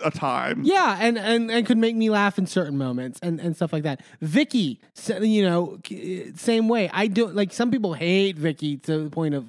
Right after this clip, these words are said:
Speaker 2: you know, d-, like, revile her. But even I'm like, I find some redeemable qualities in
Speaker 1: There's
Speaker 2: her here
Speaker 1: some
Speaker 2: and there.
Speaker 1: one-hit wonders, like, over on Beverly Hills, like, uh, wha-,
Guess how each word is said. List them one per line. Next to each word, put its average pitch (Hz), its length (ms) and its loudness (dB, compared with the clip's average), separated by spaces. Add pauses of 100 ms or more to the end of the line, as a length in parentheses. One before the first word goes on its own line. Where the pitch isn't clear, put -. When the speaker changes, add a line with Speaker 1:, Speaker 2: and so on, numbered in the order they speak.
(140)
Speaker 2:
you 151 140 0
know, 123 180 -6 (680)
d-, - 80 -20 (200)
like, 175 300 0 (120)
revile 165 1080 0
her. 123 320 -6 (360)
But 233 140 4
even 262 260 4
I'm 233 220 2
like, 220 240 2
I 208 100 4
find 208 360 2
some 208 160 4
redeemable 170 500 2
qualities 156 460 2
in 147 80 -2
Speaker 1:
There's 190 260 4
Speaker 2:
her 302 60 2
here 214 80 6
Speaker 1:
some - 80 4
Speaker 2:
and 131 80 2
there. 160 80 4
Speaker 1:
one-hit 190 460 2
wonders, 165 600 0
like, 135 180 -2
over 151 340 2
on 160 480 0
Beverly 160 440 0
Hills, 156 600 0
like, 143 240 -6
uh, 139 360 -2
wha-, 156 500 -6